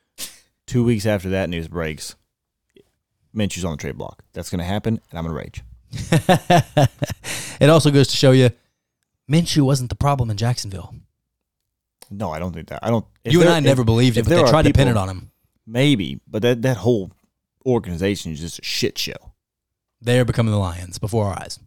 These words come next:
Speaker 1: Heinicke and Minshew are just very fucking similar trajectory, storyline, feel to it. Like, I feel like the,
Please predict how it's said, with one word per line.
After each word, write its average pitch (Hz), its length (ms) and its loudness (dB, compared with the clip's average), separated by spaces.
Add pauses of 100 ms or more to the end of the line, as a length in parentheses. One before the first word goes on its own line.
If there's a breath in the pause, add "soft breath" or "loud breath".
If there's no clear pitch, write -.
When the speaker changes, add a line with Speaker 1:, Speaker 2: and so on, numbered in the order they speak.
Speaker 1:
Heinicke 117 640 0 (100)
and 98 180 0
Minshew 87 520 -4
are 82 100 -4
just 78 220 -12
very 95 420 0
fucking 92 400 -6
similar 85 640 -4 (1200)
trajectory, 104 680 -2
storyline, 98 680 -4
feel 98 300 -2
to 95 200 -4
it. 90 100 -4
Like, 87 140 -6
I 95 120 -2
feel 127 300 4
like 98 320 0
the, 85 120 -6